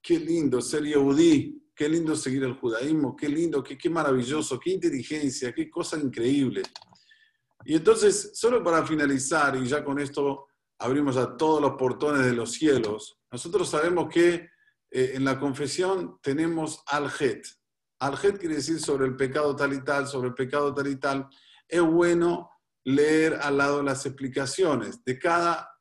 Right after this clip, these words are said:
sobre este pecado, sobre este pecado, que la persona va a decir para entender lo que está diciendo.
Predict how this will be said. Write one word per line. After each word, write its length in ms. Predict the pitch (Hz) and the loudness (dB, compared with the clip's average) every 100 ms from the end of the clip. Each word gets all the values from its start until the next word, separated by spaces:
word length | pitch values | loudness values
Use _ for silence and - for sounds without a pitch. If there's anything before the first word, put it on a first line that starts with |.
| _ | _
sobre 360 | - 127 123 135 | -8 -2 0 0
este 180 | - 151 | 0 -4
pecado, 460 | 147 127 147 143 | -2 -2 0 0
sobre 280 | 135 117 131 | -2 -2 -2
este 160 | 151 143 | -2 -4
pecado, 480 | 160 156 156 156 - _ - | -4 -2 -2 -2 -8 _ -4
que 100 | 139 | 0
la 140 | 135 | 0
persona 340 | 139 135 170 | 0 0 0
va 80 | 160 | 2
a 60 | 156 | 2
decir 320 | 160 190 175 | 0 -2 0
para 180 | 160 147 | 0 0
entender 460 | 147 156 156 170 | -2 -6 -4 0
lo 120 | 170 151 | 0 0
que 80 | |
está 200 | 139 151 | -4 -4
diciendo. 720 | 127 120 - 107 107 135 - | -4 -4 -6 -8 -6 -8 -8